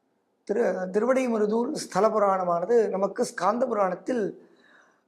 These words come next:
உபதேசிக்கப்பட்டுள்ளது. அதன்படி, ஸ்ரீ மகாலிங்க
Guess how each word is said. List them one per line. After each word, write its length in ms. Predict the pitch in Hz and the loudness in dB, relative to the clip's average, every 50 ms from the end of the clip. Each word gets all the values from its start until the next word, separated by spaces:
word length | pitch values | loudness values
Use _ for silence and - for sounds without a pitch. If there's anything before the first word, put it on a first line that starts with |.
| _ _ _ _ _ _ _ - - | _ _ _ _ _ _ _ -8 -4
உபதேசிக்கப்பட்டுள்ளது. 1160 | 185 208 214 220 214 175 196 202 208 202 208 - 175 - - 185 175 170 165 175 214 269 - - - - - - _ _ _ _ _ _ _ _ - | -2 0 2 2 2 2 0 -2 -2 -2 -2 -2 -4 -4 -4 -2 0 0 2 2 2 0 0 -2 -10 -14 -18 -20 _ _ _ _ _ _ _ _ -4
அதன்படி, 760 | - 175 196 240 254 240 226 214 208 262 269 269 - 269 - | -2 0 2 2 2 2 2 2 2 0 -2 -2 -4 -6 -12
ஸ்ரீ 200 | - - 175 214 | -8 -4 -2 -2
மகாலிங்க 480 | 196 185 175 208 262 285 285 269 262 254 | 0 2 4 2 2 2 2 2 2 0